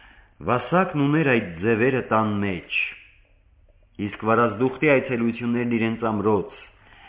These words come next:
և առանձնացումները Վասակի հետ հին բաներ էին։ Թվում է, թե փառանձեմը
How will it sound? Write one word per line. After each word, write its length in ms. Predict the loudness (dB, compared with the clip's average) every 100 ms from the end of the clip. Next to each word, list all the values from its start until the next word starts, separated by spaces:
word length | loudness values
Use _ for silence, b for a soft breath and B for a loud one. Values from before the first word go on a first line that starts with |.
| B
և 240 | -2 2 2
առանձնացումները 800 | 0 0 -2 -2 -2 0 0 0
Վասակի 480 | -2 -4 -4 -4
հետ 340 | 0 -2 -2 -14 -20 _ _ _ _ _ -2
հին 260 | 0 2 0
բաներ 400 | -2 -2 -4 -6
էին։ 240 | -8 -10 -14 -18 _ _ _ _ _ _ _ _ _ _ _ _ _ _ _ _ -4
Թվում 300 | 0 2 0
է, 60 |
թե 160 | 0 -2
փառանձեմը 640 | 2 2 2 0 -2 -2